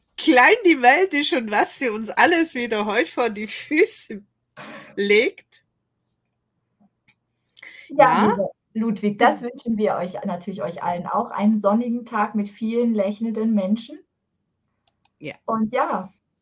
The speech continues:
Speaker 2: wie gesagt, schaut bei unserem Lächeln vorbei. Wir freuen uns, Helene wie ich. Oh, die Christina schreibt gerade, "Ein sehr schönes Gespräch und ein wertvolles Thema. Herzlichen Dank dafür.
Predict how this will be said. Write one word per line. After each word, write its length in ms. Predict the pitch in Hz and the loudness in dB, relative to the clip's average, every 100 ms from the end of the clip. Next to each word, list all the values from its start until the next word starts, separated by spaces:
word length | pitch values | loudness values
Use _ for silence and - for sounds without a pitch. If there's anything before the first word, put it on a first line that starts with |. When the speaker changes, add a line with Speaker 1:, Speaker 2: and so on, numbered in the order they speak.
| _ | _
Speaker 2:
wie 120 | 214 | -6
gesagt, 500 | 226 - 202 208 - _ _ _ - | -6 -2 0 0 -6 _ _ _ -8
schaut 320 | 208 208 208 | 0 0 2
bei 100 | 196 | 2
unserem 300 | 220 220 226 | 2 4 4
Lächeln 440 | 226 302 294 240 | 4 2 -4 -6
vorbei. 600 | - 220 190 190 240 311 - _ _ - | -6 0 2 4 2 -2 -14 _ _ -8
Wir 140 | 285 | -6
freuen 460 | - 196 208 254 302 | -4 4 6 6 2
uns, 240 | 277 359 _ _ | -4 -4 _ _
Helene 720 | - - 233 208 220 254 247 | -20 -10 -6 -2 0 -2 -4
wie 220 | 233 247 | -8 -10
ich. 220 | 311 - _ _ _ _ _ _ - - - - - _ _ _ _ _ _ _ _ _ _ _ _ _ _ _ _ _ _ _ _ _ | -10 -14 _ _ _ _ _ _ -20 -20 -20 -20 -20 _ _ _ _ _ _ _ _ _ _ _ _ _ _ _ _ _ _ _ _ _
Oh, 220 | 233 269 | 2 2
die 100 | 226 | 2
Christina 500 | 220 233 233 262 262 | -4 -8 -4 -2 -4
schreibt 280 | - 226 233 | -4 -4 -4
gerade, 220 | - 214 | -4 -4
"Ein 180 | 196 214 | 0 0
sehr 240 | 214 220 240 | 2 0 -2
schönes 380 | 233 220 233 | -4 -2 -4
Gespräch 580 | - 214 - 180 185 202 | -6 -12 -10 -4 -4 -4
und 80 | 165 | -8
ein 180 | 170 180 | -6 -4
wertvolles 520 | 185 202 - 185 185 | -4 -6 -10 -10 -10
Thema. 260 | - 151 147 | -10 -8 -8
Herzlichen 600 | 156 208 214 220 214 208 | -4 -2 -2 -6 -2 -2
Dank 240 | 156 - | -2 -8
dafür. 420 | 185 - 151 156 | -12 -14 -12 -12